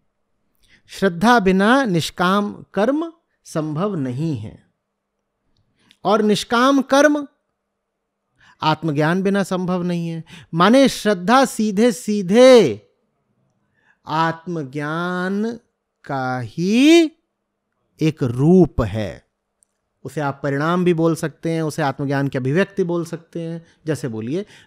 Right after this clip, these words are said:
पर आत्मज्ञान और श्रद्धा साथ साथ चलेंगे। आपको कोई मिले महाअज्ञानी, ज्ञान से कोई लेना देना नहीं, और बोले,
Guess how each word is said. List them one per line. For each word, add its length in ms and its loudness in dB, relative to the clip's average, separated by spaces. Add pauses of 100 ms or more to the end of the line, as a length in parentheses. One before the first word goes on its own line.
पर 100 -2
आत्मज्ञान 680 2
और 120 -2
श्रद्धा 320 -6
साथ 200 -6
साथ 220 -8
चलेंगे। 500 -4 (260)
आपको 280 0
कोई 180 4
मिले 320 2
महाअज्ञानी, 880 -2 (960)
ज्ञान 280 0
से 80 -2
कोई 140 4
लेना 220 0
देना 260 -4
नहीं, 200 -8 (580)
और 60 -6
बोले, 280 2